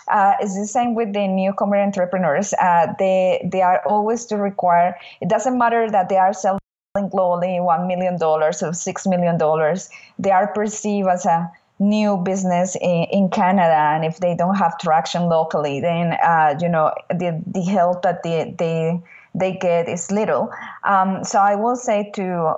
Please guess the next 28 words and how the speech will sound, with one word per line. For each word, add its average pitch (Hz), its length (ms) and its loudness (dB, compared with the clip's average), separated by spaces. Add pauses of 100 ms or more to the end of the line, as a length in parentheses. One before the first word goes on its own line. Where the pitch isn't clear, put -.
(140)
to 208 140 -2
open 185 380 0
doors 175 400 0
is 175 240 -6
what, 175 340 -2
what 160 240 0
they 165 160 -4
need, 170 420 -4
you 196 60 -4
know. 165 200 -2 (180)
Um, 156 500 0 (140)
and 170 180 2
secondly, 226 720 -2 (280)
uh, 180 360 2
your 185 100 -2
second 202 360 -2
question 190 340 0
about 165 320 2
Startup 160 320 -4
Canada, 170 580 2
uh, 165 260 2
certainly 190 720 -2 (420)
Startup 180 360 0
Canada 185 400 2
has 175 260 -2
been 180 220 0
always, 175 640 0 (160)
uh, 160 420 0